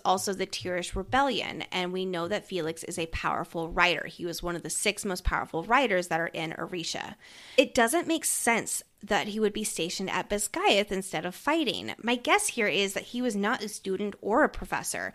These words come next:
He was a high-ranking officer and traveled to Besgayeth somewhat frequently.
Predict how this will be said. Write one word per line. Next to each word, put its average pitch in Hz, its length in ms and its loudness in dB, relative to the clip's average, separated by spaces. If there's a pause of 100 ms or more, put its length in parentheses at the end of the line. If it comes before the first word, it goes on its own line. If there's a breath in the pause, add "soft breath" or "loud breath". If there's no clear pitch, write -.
(260 loud breath)
He - 240 -2
was 277 160 0
a 226 40 2
high-ranking 254 640 0
officer 214 520 0
and 196 200 -2
traveled 277 520 2
to 180 120 -2
Besgayeth 151 640 -2 (140)
somewhat 180 380 0
frequently. 165 720 -4